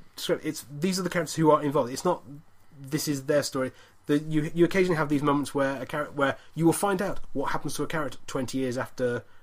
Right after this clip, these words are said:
the events of the novel, because it will suddenly, if you like, have a mini epilogue for that character towards the end of a chapter, uh,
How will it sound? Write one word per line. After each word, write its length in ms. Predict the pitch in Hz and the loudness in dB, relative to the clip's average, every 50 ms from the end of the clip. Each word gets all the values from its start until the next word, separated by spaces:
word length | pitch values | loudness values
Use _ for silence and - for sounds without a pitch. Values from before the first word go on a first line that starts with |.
| - - | -4 -2
the 80 | 131 | 0
events 260 | 127 117 131 127 - - | 2 2 0 0 -2 -6
of 80 | 117 | -4
the 60 | 123 | -2
novel, 320 | 127 135 147 139 110 98 - - - - | 0 2 2 0 0 -6 -10 -12 -20 -6
because 260 | - 127 - - 123 123 | -6 -4 -2 -2 -4 -2
it 80 | - | -2
will 100 | 135 123 | -2 -2
suddenly, 340 | - 165 160 156 147 131 123 123 - - - - - - - _ - _ _ | 0 0 0 2 2 0 0 -4 -10 -20 -20 -20 -20 -20 -20 _ -20 _ _
if 120 | 127 - | -6 -4
you 60 | 147 135 | -2 -2
like, 80 | 131 | -2
have 100 | - 123 | -2 -2
a 60 | 131 | 0
mini 320 | 123 127 135 127 127 131 - | 0 2 2 2 0 -2 -2
epilogue 480 | 143 131 - 143 113 101 82 78 - - - - - - - - - - - - - - - - - - - - - - - - - - - | -6 -6 -4 -4 -4 -4 -6 -10 -14 -16 -18 -20 -20 -20 -20 -20 -20 -20 -20 -20 -20 -20 -20 -20 -20 -20 -20 -20 -20 -20 -20 -20 -20 -18 -14
for 220 | - - - - 131 | -14 -6 -4 -2 0
that 180 | 120 120 - | 0 -2 -4
character 380 | - - 143 139 131 113 - 110 | -4 -2 0 0 0 0 -4 -10
towards 280 | - - - 117 98 104 | -10 -6 -6 -6 -4 -4
the 80 | 117 | -4
end 100 | 113 113 | -4 -4
of 60 | 104 | -6
a 40 | 104 | -8
chapter, 500 | 95 - 135 123 110 - - - 87 87 - - - - - - - - - - - | -8 -6 -6 -8 -8 -12 -12 -12 -12 -12 -14 -20 -20 -20 -20 -20 -20 -20 -20 -12 -8
uh, 200 | 117 117 113 113 | -8 -6 -6 -8